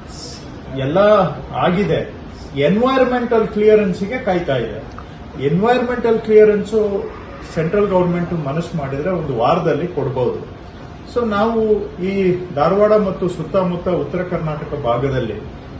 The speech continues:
ಕುಡಿಯೋ ನೀರಿನ ಯೋಜನೆಯನ್ನ ಅನುಷ್ಠಾನ ಕೈಗೆತ್ತಿಕೊಳ್ಳಿಕ್ಕೆ ಸಾಧ್ಯ ಆಗುತ್ತೆ. So ಅದನ್ನ ನಾವು ಪ್ರಧಾನಮಂತ್ರಿಗಳಿಗೆ ಒತ್ತಾಯ ಮಾಡಿ ಕೇಳಿದ್ದೇವೆ.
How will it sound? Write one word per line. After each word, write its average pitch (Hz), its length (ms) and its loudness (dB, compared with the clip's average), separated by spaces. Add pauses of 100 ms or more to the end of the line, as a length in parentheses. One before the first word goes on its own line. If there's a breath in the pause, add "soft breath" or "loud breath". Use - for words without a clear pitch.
(140)
ಕುಡಿಯೋ 226 320 4
ನೀರಿನ 233 260 4
ಯೋಜನೆಯನ್ನ 185 600 0
ಅನುಷ್ಠಾನ 160 500 -2 (100)
ಕೈಗೆತ್ತಿಕೊಳ್ಳಿಕ್ಕೆ 135 720 -4
ಸಾಧ್ಯ 120 420 -4
ಆಗುತ್ತೆ. 101 460 -8 (720)
So 208 100 0
ಅದನ್ನ 208 320 4
ನಾವು 196 300 2
ಪ್ರಧಾನಮಂತ್ರಿಗಳಿಗೆ 160 1000 0
ಒತ್ತಾಯ 160 420 0
ಮಾಡಿ 131 320 -4
ಕೇಳಿದ್ದೇವೆ. 117 500 -2